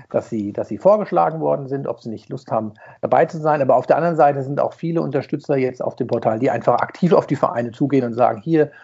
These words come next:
mach doch mit. Ähm, denn, ähm, genau, es ist ja für die Vereine kostenlos, für den Nutzer auch und daher ist das im Prinzip, ähm, immer eigentlich ein, ein guter Weg, die Vereine auch direkt anzusprechen. Aber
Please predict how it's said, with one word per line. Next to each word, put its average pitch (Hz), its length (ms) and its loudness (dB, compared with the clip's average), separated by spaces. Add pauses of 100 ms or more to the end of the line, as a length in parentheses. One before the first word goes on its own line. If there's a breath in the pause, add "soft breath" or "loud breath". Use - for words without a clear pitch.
(140 loud breath)
mach 120 160 -2
doch - 160 -4
mit. 220 240 0 (460 loud breath)
Ähm, 127 580 2 (500 soft breath)
denn, 127 440 0
ähm, 117 420 2
genau, - 300 2
es 117 100 -14
ist 120 80 -12
ja 135 80 0
für 127 140 -6
die 120 60 -4
Vereine 107 320 -6
kostenlos, 147 520 -2
für 117 80 -8
den 110 100 -4
Nutzer - 500 0
auch 131 240 4
und 120 140 -2
daher 117 380 2 (300 soft breath)
ist - 180 -10
das 110 120 -6
im 117 100 -6
Prinzip, - 600 -6
ähm, 104 520 2 (320)
immer 117 420 2 (360)
eigentlich 120 340 -2
ein, 110 200 -4 (320 loud breath)
ein 131 80 0
guter 120 320 4
Weg, 107 260 2 (240 soft breath)
die - 80 -2
Vereine 110 400 0
auch - 80 -4
direkt - 300 -4
anzusprechen. - 560 -10 (180 loud breath)
Aber 143 360 2